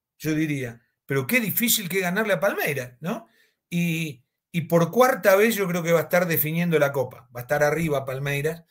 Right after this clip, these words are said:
Eh, en este, en este enfrentamiento de, de, de, de cuartos le toca, le toca el Pereira, que es un equipo muy modesto, que ha tenido un, un entusiasmo excepcional y con ese entusiasmo clasificó,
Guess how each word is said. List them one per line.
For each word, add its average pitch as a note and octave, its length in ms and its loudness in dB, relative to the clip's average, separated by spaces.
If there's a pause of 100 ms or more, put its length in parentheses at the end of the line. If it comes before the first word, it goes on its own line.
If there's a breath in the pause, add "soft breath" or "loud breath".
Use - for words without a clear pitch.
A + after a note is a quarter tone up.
(360 soft breath)
Eh, C#3+ 340 -2
en E3 100 0
este, F#3 400 -2
en E3 80 -2
este F3 540 -2 (640)
enfrentamiento D#3+ 680 0
de, D3 300 2
de, C3+ 200 -4
de, C3 200 -6
de B2+ 160 -8
cuartos E3+ 460 4
le C#3 140 -4
toca, D3 540 0 (1500 loud breath)
le D3 120 0
toca F3+ 340 6
el D3+ 260 0
Pereira, F#3 480 6
que A3+ 80 -2
es F3 80 0
un E3+ 60 0
equipo E3+ 260 2
muy G3 160 0
modesto, F#3 720 4
que D#3+ 100 -2
ha D3+ 40 -6
tenido G#3 280 -4
un, G3 560 -12
un G#3+ 160 -4
entusiasmo A3 560 2
excepcional F#3 800 -2 (480)
y D3 120 -10
con D#3+ 180 0
ese G#3 180 2
entusiasmo G3 480 -2
clasificó, D#3 640 -4